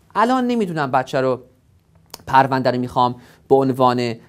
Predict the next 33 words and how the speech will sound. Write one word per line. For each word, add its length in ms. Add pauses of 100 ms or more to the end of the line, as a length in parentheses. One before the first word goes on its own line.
فرزند 640
گرین 340
کارتی 400
نگه 320
دارم 300
یا 100
فرزند 600
سیتیزنی. 640 (400)
بذار 260
یه 120
سال 280
دیگه 200
ببینم 300
چی 140
می‌شه، 180
آیا 100
این 140
زمان 320
بندی 280
ها 60
جلو 180
میره 180
یا 120
نه. 120 (1200)
اگر 340
که 120
شما 260
به 120
دولت 340
اعلام 360
نمی‌کردید، 640
درخواست 680
نمی‌کردید، 640